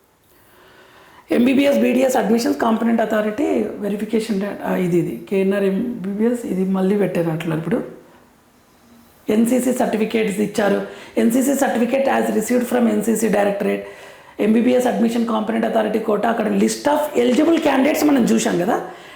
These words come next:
నెక్స్ట్ list of eligible, not eligible పీడబ్ల్యూడీ క్యాండిడేట్స్ అనమాట. ఓకే, so ఇక్కడ చూడండి, ఇది పీడబ్ల్యూడీ వాళ్ళది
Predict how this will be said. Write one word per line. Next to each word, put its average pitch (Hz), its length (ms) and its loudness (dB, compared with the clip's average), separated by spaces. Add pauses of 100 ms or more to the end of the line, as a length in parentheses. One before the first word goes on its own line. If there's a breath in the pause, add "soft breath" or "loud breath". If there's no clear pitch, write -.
(120 loud breath)
నెక్స్ట్ 254 340 0 (680 loud breath)
list 240 480 2
of - 280 2
eligible, 262 420 2
not 262 440 2
eligible 285 280 2
పీడబ్ల్యూడీ 302 560 4
క్యాండిడేట్స్ 185 480 0
అనమాట. 139 200 -6 (560 loud breath)
ఓకే, 226 460 -2 (680)
so 269 60 2
ఇక్కడ 262 280 2
చూడండి, 277 280 2
ఇది 269 120 2
పీడబ్ల్యూడీ 277 640 2
వాళ్ళది 143 280 -2